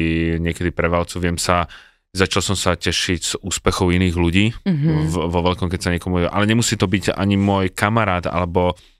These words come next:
Speaker 1: niečo, že ma to normálne, že naplňa až neuveriteľnou radosťou.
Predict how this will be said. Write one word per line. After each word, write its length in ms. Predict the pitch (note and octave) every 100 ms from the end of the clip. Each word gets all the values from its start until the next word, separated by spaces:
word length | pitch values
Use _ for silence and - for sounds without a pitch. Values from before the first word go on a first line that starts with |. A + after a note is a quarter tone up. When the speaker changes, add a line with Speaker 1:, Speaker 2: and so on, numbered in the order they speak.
| _
Speaker 1:
niečo, 440 | G#2 F#2+ G2+ - G2+
že 160 | F2+
ma 120 | F2+ F2+
to 140 | -
normálne, 380 | F2+ F#2 G#2 F#2+
že 140 | F2+
naplňa 500 | E2+ E2+ - F#2 F#2 F2 E2+ - - _ _
až 120 | E2+ E2
neuveriteľnou 600 | G2 G2 F#2 G2+ F#2+ F2
radosťou. 720 | D#2 D#2+ E2+ - G2 G2+ A#2